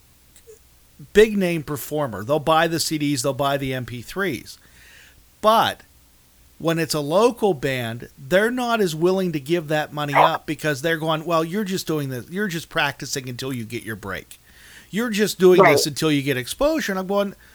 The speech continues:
Speaker 1: "No, we're doing this because we're trying to make money out of the deal." And they don't,
Speaker 2: Exactly.
Speaker 1: and they don't understand that because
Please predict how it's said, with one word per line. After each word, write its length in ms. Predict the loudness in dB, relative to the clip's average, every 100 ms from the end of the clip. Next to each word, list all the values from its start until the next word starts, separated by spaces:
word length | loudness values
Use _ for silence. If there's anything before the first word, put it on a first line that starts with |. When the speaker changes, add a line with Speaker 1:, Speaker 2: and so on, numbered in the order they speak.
| -12 0
Speaker 1:
"No, 300 | 2 4 2
we're 280 | 2 0
doing 280 | 4 4 4
this 160 | 0 -2
because 400 | -4 -2 -2 -2
we're 200 | -4 -4
trying 300 | -2 -2 -2
to 60 | 0
make 180 | 0
money 320 | 2 2 2 0
out 160 | 0
of 80 | 0
the 80 | -4
deal." 400 | -4 -6 -6 -12 _ -20 -20 -20 -20 _ 0
And 200 | 2 4
they 100 | 6
don't, 200 | 6 8
Speaker 2:
Exactly. 340 | 6 6 4
Speaker 1:
and 80 | 4
they 80 | 6
don't 200 | 4 4
understand 600 | 2 0 -2 -2 -2 2
that 260 | 2 2 -2
because 460 | -4 0 0 -2